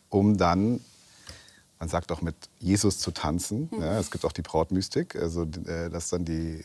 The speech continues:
Speaker 1: die Mystikerin die Braut von Jesus wird und sich mit ihm vereint im Tanz. Und das ist ein sehr, sehr ähnlicher Zustand zu den Zuständen, die wir gerade besprochen haben. Ähm,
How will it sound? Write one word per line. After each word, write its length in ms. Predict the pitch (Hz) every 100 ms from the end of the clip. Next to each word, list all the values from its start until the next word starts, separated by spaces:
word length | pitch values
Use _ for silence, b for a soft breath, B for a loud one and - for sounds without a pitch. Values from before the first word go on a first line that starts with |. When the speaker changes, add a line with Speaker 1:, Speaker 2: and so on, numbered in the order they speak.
| -
Speaker 1:
die 60 | 85
Mystikerin 640 | 92 - 95 92 90 87
die 120 | 85
Braut 360 | 80 - 82 -
von 120 | 101
Jesus 280 | 92 113 117
wird 180 | 131 156
und 140 | 98
sich 160 | 104 101
mit 140 | 92
ihm 80 | 104
vereint 440 | 92 - 80 98 -
im 120 | 87
Tanz. 400 | 78 87 - - B B B B B B B B B _ _
Und 240 | 113 107
das 180 | 110 113
ist 200 | 117 -
ein 160 | 110 98
sehr, 180 | 87 78
sehr 300 | 76 98 87
ähnlicher 340 | 95 104 87
Zustand 460 | - 101 - 92 87
zu 120 | 85
den 340 | 78 82 80
Zuständen, 500 | - 90 - 85 82
die 160 | 82 80
wir 160 | 90
gerade 260 | 85 78 76
besprochen 500 | 71 - 95 - 82
haben. 320 | 71 76 98 -
Ähm, 560 | 85 82 85 78 76